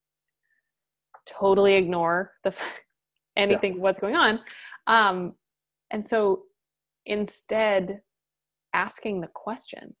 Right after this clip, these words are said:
Speaker 1: and being like, "Where did that, where does that come from? Like, where did you learn that that is,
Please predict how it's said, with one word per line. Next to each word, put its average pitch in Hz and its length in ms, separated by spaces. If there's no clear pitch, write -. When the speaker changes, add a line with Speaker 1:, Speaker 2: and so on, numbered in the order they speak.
Speaker 1:
and 196 80
being 202 120
like, 190 140
"Where 196 300
did 247 140
that, 233 200
where 233 220
does 311 140
that 269 160
come 277 220
from? - 360
Like, 214 160
where 220 260
did 240 200
you 226 140
learn 202 520
that 170 220
that 180 240
is, 175 460